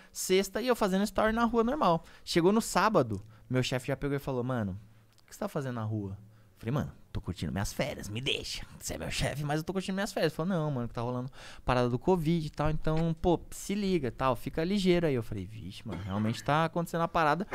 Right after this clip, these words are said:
Que eu tinha, mano, virado as costas pra isso. Tanto que quando eu voltei do Rio de Janeiro, eu fiz um vídeo falando, "Mano, eu não sou um bom exemplo pro covid, porque passou esse final de semana, as pessoas já estavam sendo infectadas e eu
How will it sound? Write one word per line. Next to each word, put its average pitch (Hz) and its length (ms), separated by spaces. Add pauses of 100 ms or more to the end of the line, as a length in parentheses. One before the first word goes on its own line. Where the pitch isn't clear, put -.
(340)
Que - 80
eu 214 200
tinha, 233 300
mano, 185 380 (140)
virado 180 440
as 240 100
costas 214 300
pra 262 200
isso. 147 240 (380)
Tanto 175 180
que - 80
quando 214 180
eu 214 100
voltei 214 520
do 196 160
Rio 139 120
de 131 100
Janeiro, 131 380 (320)
eu 202 120
fiz 202 260
um 233 100
vídeo 220 220
falando, 247 200
"Mano, 208 180
eu 147 40
não 147 140
sou 226 200
um 226 80
bom 202 200
exemplo 165 300
pro 165 160
covid, 156 400
porque 202 320
passou 170 400
esse 180 100
final 202 200
de - 80
semana, 156 420 (240)
as 120 100
pessoas 143 320
já 156 80
estavam 165 380
sendo 196 300
infectadas 180 720
e - 20
eu 381 160